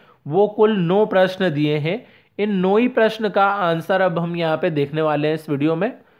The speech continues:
तो इसमें हमारे पास यहाँ सबसे पहले प्रश्न का ये आंसर है।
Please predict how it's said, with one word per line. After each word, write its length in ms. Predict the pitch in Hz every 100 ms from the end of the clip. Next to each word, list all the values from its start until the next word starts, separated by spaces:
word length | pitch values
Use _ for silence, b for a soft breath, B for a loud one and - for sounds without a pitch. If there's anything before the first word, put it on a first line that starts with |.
| b _ -
तो 400 | 156 160 - - _ -
इसमें 300 | 170 202 214
हमारे 300 | 202 196 202
पास 340 | 202 190 196 196
यहाँ 220 | 185 185
सबसे 340 | 185 170 -
पहले 300 | 185 175 170 175
प्रश्न 340 | 175 170 175
का 120 | 170
ये 140 | 170 170
आंसर 420 | 156 156 151 156
है। 140 | 160